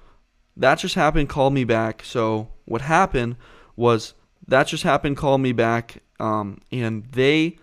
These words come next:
so there was three people on the channel, me, DeVell, and Julian. Julian and DeVell had a disagreement, um,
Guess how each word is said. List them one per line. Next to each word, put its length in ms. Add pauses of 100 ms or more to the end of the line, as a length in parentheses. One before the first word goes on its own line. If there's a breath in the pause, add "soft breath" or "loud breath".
(100)
so 120
there 120
was 160
three 240
people 300
on 60
the 80
channel, 440 (120)
me, 380 (100)
DeVell, 340
and 100
Julian. 400 (340 soft breath)
Julian 340
and 80
DeVell 340
had 140
a 200 (100)
disagreement, 720 (400 soft breath)
um, 460